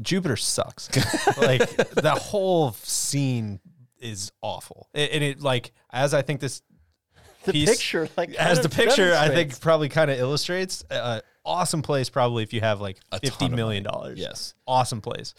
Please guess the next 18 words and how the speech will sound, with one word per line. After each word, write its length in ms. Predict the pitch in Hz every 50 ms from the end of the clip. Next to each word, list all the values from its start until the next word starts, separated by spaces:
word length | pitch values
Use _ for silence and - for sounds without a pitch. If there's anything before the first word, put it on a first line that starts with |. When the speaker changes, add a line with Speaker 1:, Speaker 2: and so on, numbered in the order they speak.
| - _ _ _ _ _ _ _ _ -
Speaker 1:
Outside 360 | 156 175 196 - 185 180 196
of 60 | 208
that, 240 | 220 240 254 226 -
which 140 | 135 123 -
they 100 | 147 127
only 220 | 156 185 196 180
dove 260 | 139 151 151 151 135 147
into, 240 | 139 123 - 135
like, 200 | 117 113 110 104 -
a 80 | -
little 240 | 107 107 117 151 165
bit, 260 | 170 196 208 - - _ _ _ _ _ _ _ _ _ -
uh, 60 | - - -
it's 200 | - 147 131 -
horrible. 520 | - 151 185 311 240 120 98 95 - - -
It, 260 | - 147 143 143 135 156
it's, 220 | 147 123 - - 139 131
it's 420 | 107 127 120 - - - - -